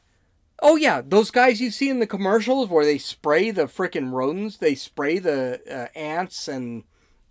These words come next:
cockroaches and termites, blah, blah, blah. According to Orkin, uh,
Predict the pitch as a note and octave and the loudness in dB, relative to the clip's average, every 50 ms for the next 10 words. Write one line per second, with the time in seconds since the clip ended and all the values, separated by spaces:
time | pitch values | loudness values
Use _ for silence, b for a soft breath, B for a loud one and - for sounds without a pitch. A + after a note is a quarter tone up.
0 | _ _ _ _ - - _ - - F3+ E3+ E3+ - - F3+ F3 F3 F#3 F3+ - | _ _ _ _ -20 -20 _ -4 0 0 0 0 -2 0 2 2 2 2 0 -4
1 | - G#3 G#3 G3+ G3 G3+ G3+ G3+ G3 G3 F#3+ D3+ D3 B2+ A#2+ A#2+ A#2 A2 A2 G2+ | -2 -2 -2 -2 -2 -4 -4 -4 -4 -4 -6 -6 -6 -8 -6 -8 -8 -10 -12 -14
2 | - - - F#3+ F#3+ G3 G3 G3 F#3+ F#3+ F#3 F#3+ F#3 - - _ - D3+ D#3 D#3 | -14 -10 -6 -4 -4 -2 0 0 0 0 0 -2 -4 -6 -12 _ -8 -6 -6 -4
3 | D3+ D3 C3+ C3 B2 A2 - b b b b b b b b - F#4+ G#4 G#4 F#4+ | -4 -6 -6 -6 -8 -10 -12 b b b b b b b b -2 0 0 2 2
4 | C4+ B3 B3 C#4+ F4 F4+ - - F3+ C3+ B2 C3 - - - b b b b b | 2 4 4 4 4 4 2 0 -2 -2 -2 -6 -10 -16 -20 b b b b b
5 | b b b b b _ _ _ - - A3+ G#3+ A3 - | b b b b b _ _ _ 0 0 2 0 0 -4